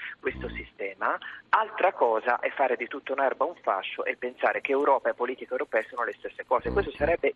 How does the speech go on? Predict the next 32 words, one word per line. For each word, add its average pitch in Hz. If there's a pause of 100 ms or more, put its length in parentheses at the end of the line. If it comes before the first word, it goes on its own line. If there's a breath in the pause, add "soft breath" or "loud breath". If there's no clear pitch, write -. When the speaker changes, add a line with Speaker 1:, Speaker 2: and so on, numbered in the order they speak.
Speaker 1:
gravissimo, 156 (220)
muovere 101
il -
nostro 98
paese. 92
Speaker 2:
È 98
Gianna 107
Fracassi, 113
segretaria 104
confederale 104
C 92
G 85
I 113
L, 104
che 98
sta 110
parlando. 113
Io 107
mi 101
scuso 104
e 127
con, 98
eh, 90
Alessandro 87
Forlani, 98
il 82
nostro 80
collega, 98
e 92
con 95
Nicoletta 95
Pierozzi. 98